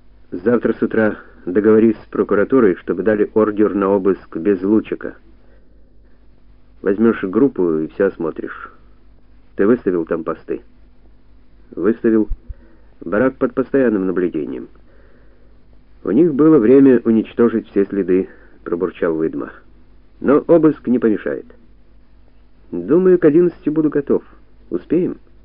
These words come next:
"Успеем. Потом отправишься в Столичный. Разузнай про Густава. Интересно, неужели это кто-то из тех двух?"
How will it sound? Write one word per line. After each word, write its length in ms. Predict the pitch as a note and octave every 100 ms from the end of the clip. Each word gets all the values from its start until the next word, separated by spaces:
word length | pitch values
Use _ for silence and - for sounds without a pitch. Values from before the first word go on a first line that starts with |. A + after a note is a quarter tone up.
| - - - - - - -
"Успеем. 520 | D#3+ - E2 C2+ - - - - - - - - - - - -
Потом 260 | G2 A#2+ F#3
отправишься 560 | D#3+ D#3 D#3+ D3 -
в 60 | C#3
Столичный. 720 | - A#2 F#2+ F2 - D#2+ C#2 - - - -
Разузнай 500 | G#2+ G2+ F#2+ B2+ C#3
про 160 | -
Густава. 640 | A#2+ F#2+ F2 - E2 D#2 - - - - - -
Интересно, 420 | - E2 C3 B2+ F#2
неужели 640 | G2+ G#2+ F2 A#2 F#3+ F3
это 220 | F3 D3+
кто-то 400 | - - C3+ C3+
из 100 | A#2+ -
тех 220 | - G2+ E2+
двух?" 480 | D#2 C#2 - -